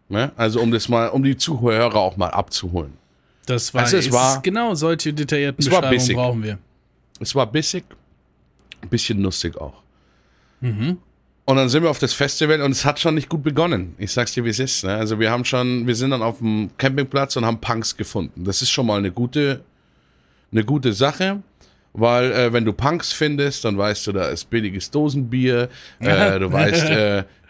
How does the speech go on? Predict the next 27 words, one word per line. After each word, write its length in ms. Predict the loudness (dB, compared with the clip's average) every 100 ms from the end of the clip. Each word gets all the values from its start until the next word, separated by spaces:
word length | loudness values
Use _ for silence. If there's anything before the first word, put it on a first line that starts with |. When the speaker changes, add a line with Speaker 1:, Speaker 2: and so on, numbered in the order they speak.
| -6
Speaker 1:
die 80 | -4
teilen 360 | 0 0 2
ja 100 | 2
auch 160 | 2 0
sehr 200 | 2 2
gerne, 560 | 2 2 4 4 2 2
überreißen 600 | 2 2 2 2 0 -2
es 100 | -2
meistens 420 | 0 0 -2 -6
gar 140 | -2 0
nicht 120 | 0
mehr, 100 | 0
dass 160 | 0 -2
sie 80 | -4
dich 140 | -4
gar 140 | -2 -2
nicht 160 | -2
kennen. 380 | -2 -2 0 0
Das 160 | -2 0
heißt, 180 | 0 2
wir 100 | 0
haben 100 | 2
es 60 | 0
ein-, 220 | 0 0
einfach 320 | 0 0 -2
dazu 320 | -2 -2 -2
gehockt 420 | 2 2 0 -8